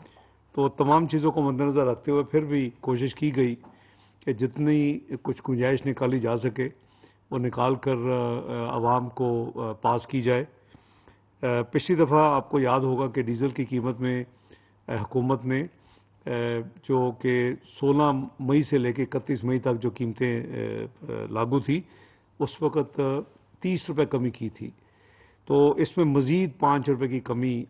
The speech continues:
आज की जा रही है और जो दो सौ अट्ठावन रुपये फी लीटर डीजल है हाई स्पीड डीजल वो आज रात बारह बजे के बाद दो सौ तिरपन रुपये फी लीटर होगा। दूसरी, अ, जो पिछली दफ़ा कमी की गई थी वो पेट्रोल,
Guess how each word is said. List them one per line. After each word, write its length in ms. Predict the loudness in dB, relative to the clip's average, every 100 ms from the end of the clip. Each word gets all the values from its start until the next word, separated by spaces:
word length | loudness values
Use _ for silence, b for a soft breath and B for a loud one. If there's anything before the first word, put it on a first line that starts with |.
| -4
आज 240 | -2 -2
की 180 | -2 4
जा 160 | 6
रही 180 | 6 4
है 180 | 2 -2 -10 b b b b
और 320 | 2 6 6
जो 340 | 4 4 6 4
दो 200 | 4 2
सौ 260 | 4 2
अट्ठावन 560 | 2 -2 0 2 2 2
रुपये 360 | 0 -2 -4 -4 -14 _
फी 140 | -6 -4
लीटर 260 | -2 -2
डीजल 380 | -4 -2 -2 0
है 220 | -2 -4 _ B B B B
हाई 220 | 0 2
स्पीड 280 | 2 0 0
डीजल 300 | 0 0 0
वो 600 | -2 0 4 4 2 0 b b b _ -2
आज 180 | 2
रात 160 | 2 2
बारह 260 | 2 2 4
बजे 240 | 2 0
के 80 | 0
बाद 200 | 0 0
दो 160 | 0
सौ 120 | -2 -2
तिरपन 460 | 0 0 0 0
रुपये 380 | 0 -2 -4 -4 -4
फी 140 | -2
लीटर 240 | 0 -2 -2
होगा। 340 | -2 -4 -6 -10 _ _ _ _ _ _ _ _ _ -2
दूसरी, 540 | 4 4 6 2 2 -2 B B B B
अ, 120 | -2
जो 280 | 0 2 0
पिछली 380 | 0 -6 -4 -2
दफ़ा 100 | -2
कमी 280 | -2 -4 -4
की 160 | -2
गई 120 | -2 -2
थी 100 | -4
वो 120 | -4
पेट्रोल, 520 | -4 -4 0 0 0